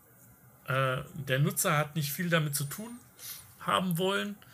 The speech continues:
Trotzdem ist das Produkt seit einer Woche nicht mehr funktionsfähig, da der hintere Teil sich nicht mehr bewegt. Plastik scheint gebrochen. Es ist nicht für die längere Lebensdauer gebaut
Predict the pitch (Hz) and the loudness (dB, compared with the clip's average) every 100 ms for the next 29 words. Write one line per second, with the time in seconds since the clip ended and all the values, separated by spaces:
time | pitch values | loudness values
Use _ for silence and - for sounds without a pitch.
0 | - - - - 202 196 202 180 156 - | -20 -20 -14 4 4 6 2 0 0 2
1 | 143 - 143 190 - 156 143 160 165 160 | -2 0 -2 -2 2 2 4 4 4 2
2 | 143 147 156 - 139 135 - - 196 208 | 0 2 0 0 -2 -2 -2 -2 -2 -4
3 | - 208 202 165 165 147 135 180 175 147 | -6 -4 -4 -2 0 2 2 2 0 -2
4 | 143 151 143 139 143 139 131 123 120 104 | 2 2 4 2 4 4 2 -2 -4 -4
5 | - - - - - - - - - 180 | -12 -20 -20 -20 -20 -20 -20 -6 6 6
6 | - 165 - 151 143 143 123 107 - 98 | 6 2 4 4 4 2 -2 -4 -4 -10
7 | - - - - - - - - 196 208 | -10 -16 -16 -18 -20 -14 -4 -2 -2 -4
8 | 202 180 147 135 156 175 143 143 160 - | -2 0 2 4 4 4 2 2 0 0
9 | - 139 127 117 131 131 143 | 2 2 2 -2 -4 -4 -6